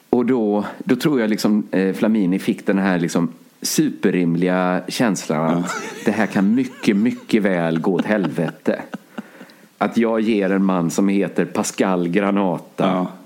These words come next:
Speaker 1: affärsman från Milano, flera miljoner för att investera i Levelinsyra. Att det kan bli en sån sak jag får höra sen.
Speaker 2: Ja, och jag,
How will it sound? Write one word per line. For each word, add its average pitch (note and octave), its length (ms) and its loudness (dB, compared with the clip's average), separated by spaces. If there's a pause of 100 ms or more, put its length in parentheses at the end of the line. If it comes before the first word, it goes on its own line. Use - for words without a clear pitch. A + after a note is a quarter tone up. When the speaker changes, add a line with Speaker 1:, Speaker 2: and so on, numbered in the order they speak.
(100)
Speaker 1:
affärsman D#2+ 920 0
från F2 220 0
Milano, E2 640 0 (360)
flera D#3+ 500 0
miljoner A2 840 2 (200)
för - 120 0
att G#2 100 0
investera G#2+ 580 0
i E2 80 2
Levelinsyra. F2+ 840 0
Att B2 140 -2
det D3 60 2
kan C#3+ 480 0
bli A#2+ 140 2
en G2 100 0
sån F#2+ 220 0
sak - 220 -2
jag F#2 120 2
får F#2+ 120 2
höra G2 540 0
sen. - 180 -2 (340)
Speaker 2:
Ja, B2 100 4
och B2 200 0
jag, A#2+ 220 0